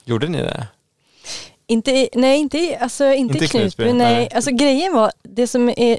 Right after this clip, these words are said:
Speaker 2: lite intressant är att min upplevelse var att komma till Knutby, då tonas det här ner.
Speaker 1: Det är så?
Speaker 2: Ja, det var innan som det fanns mycket mer av det här. I Knutby så tonas det ner och blev, där blev det mycket mer,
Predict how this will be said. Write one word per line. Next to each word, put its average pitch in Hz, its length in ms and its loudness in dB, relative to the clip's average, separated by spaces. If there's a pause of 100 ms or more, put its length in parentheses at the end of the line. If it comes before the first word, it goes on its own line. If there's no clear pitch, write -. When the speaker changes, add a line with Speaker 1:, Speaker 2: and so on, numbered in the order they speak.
Speaker 2:
lite 220 160 0
intressant 247 580 0
är 185 80 2
att - 200 -4
min 262 240 2
upplevelse 185 480 0
var 170 80 2
att 165 100 -6
komma 175 200 -2
till 175 120 -6
Knutby, 180 420 -2
då 202 80 -2
tonas 226 340 -2
det 269 80 0
här 220 120 2
ner. 240 440 -2
Speaker 1:
Det 110 80 -2
är 104 60 0
så? 117 360 -4
Speaker 2:
Ja, 208 280 2 (320)
det 208 120 0
var 226 80 2
innan 254 540 2
som 202 340 -2
det 196 100 0
fanns 180 320 -2
mycket 202 240 -2
mer 247 220 2
av 233 80 2
det 214 60 0
här. 180 460 0 (220)
I - 140 -10
Knutby 208 340 -2
så 220 120 -4
tonas 240 260 0
det 220 80 -2
ner 185 60 2
och 180 60 0
blev, 185 320 0
där 196 120 0
blev 247 200 0
det 254 80 0
mycket 240 280 0
mer, 180 240 2